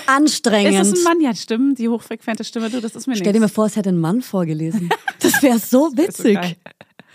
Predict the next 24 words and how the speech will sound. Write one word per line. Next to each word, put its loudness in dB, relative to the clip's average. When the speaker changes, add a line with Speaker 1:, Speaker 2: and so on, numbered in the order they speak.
Speaker 2:
Das -20
wär -10
geil. -8
Speaker 1:
Das -14
wär -4
irgendwie -2
witzig. -2
Speaker 2:
Das -20
wär -14
geil. -14
Speaker 1:
Das -20
wär -6
geil. -12
Speaker 2:
Das -20
wär -12
geil. -6
Speaker 1:
Und -2
das 0
ist -4
ja -6
geil. -12
Speaker 2:
Das -20
wär -14
geil. -16